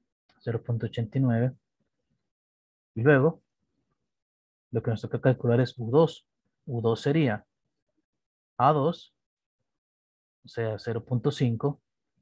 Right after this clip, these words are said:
menos L dos,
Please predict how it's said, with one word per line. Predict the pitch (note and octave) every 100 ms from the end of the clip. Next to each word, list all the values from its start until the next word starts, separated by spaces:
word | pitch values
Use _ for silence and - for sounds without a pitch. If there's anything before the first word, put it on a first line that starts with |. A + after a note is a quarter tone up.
| _ _ _
menos | A2+ C3+ A#2+ D3+ - - _ _ _ _ _ _ _ _ _ _ _ -
L | A2+ A2
dos, | A2+ D3+ F#3 -